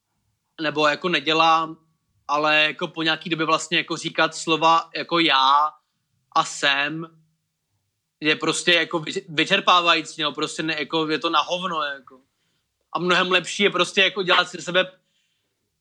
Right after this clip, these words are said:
nebo ne, ne, ne, ne prdel, jakoby srát na prdel, ty vole, prostě není to, není, není to žádná prdel, prostě, vole. Jako mnohem lepší je prostě sám sebe jako podělávat, prostě a di-, a disit sám sebe vlastně, jako ten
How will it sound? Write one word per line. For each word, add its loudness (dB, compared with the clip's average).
nebo 0
ne, 2
ne, 2
ne, -4
ne 2
prdel, -2
jakoby 0
srát 2
na 2
prdel, 0
ty -4
vole, -2
prostě -6
není -2
to, -2
není, -2
není 2
to 4
žádná 4
prdel, -4
prostě, -12
vole. -20
Jako 4
mnohem 4
lepší 2
je 6
prostě -2
sám 4
sebe 2
jako 0
podělávat, 2
prostě -8
a 0
di-, -8
a -4
disit -2
sám 2
sebe -4
vlastně, -4
jako -2
ten -2